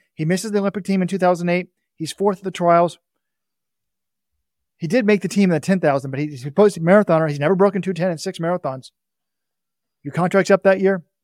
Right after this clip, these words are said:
You're telling me you're not gonna let Alberto give you a massage and just not ask any questions? I don't know. I, I see why people ask those questions, but I actually think most people are clean.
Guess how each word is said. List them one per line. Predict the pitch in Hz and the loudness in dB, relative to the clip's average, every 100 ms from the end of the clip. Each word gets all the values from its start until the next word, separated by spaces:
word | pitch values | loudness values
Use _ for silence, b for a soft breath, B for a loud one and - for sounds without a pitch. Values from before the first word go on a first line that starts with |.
| _ _ _ | _ _ _
You're | 147 | -4
telling | 170 190 | 2 2
me | 185 | 4
you're | 175 | 4
not | 170 | 4
gonna | 165 165 | 2 4
let | |
Alberto | 156 165 165 | 4 4 2
give | 151 156 | 2 0
you | |
a | 151 | -2
massage | 139 151 143 | 0 0 0
and | 143 | -4
just | 135 | -10
not | 143 135 | -6 -6
ask | 127 | -8
any | 135 | -12
questions? | 120 113 - 110 _ _ _ _ _ _ _ _ _ _ _ _ _ _ _ _ 190 | -12 -14 -16 -20 _ _ _ _ _ _ _ _ _ _ _ _ _ _ _ _ -6
I | 156 | 2
don't | 180 | 4
know. | 214 226 135 | 4 2 -2
I, | - 165 175 | -16 -10 -4
I | |
see | 190 - 262 | -4 -2 0
why | 277 240 | 4 4
people | 220 226 196 | 2 -2 0
ask | 175 175 | 0 0
those | 180 | -6
questions, | - 180 180 170 _ _ | -4 -6 -6 -10 _ _
but | 175 - - | -16 -16 -2
I | 214 | 2
actually | 285 277 208 | 4 2 -4
think | 208 190 | -4 0
most | 185 190 | -2 -2
people | 202 185 160 | -6 -4 -6
are | 139 | -6
clean. | 156 151 | -6 -6